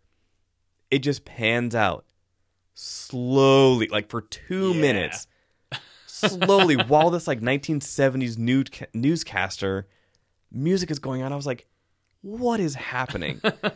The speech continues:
Speaker 1: So, the movie itself,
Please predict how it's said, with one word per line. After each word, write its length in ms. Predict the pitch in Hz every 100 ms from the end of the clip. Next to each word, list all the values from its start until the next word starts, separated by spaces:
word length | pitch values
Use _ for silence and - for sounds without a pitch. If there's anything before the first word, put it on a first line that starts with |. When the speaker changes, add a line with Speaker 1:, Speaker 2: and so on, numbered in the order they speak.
| - 196 - 147 _ _ _ _ _
Speaker 1:
So, 540 | - 196 180 170 165 - _ _ _ _ -
the 140 | 160
movie 360 | 156 226 277 254
itself, 720 | 113 - - 214 117 -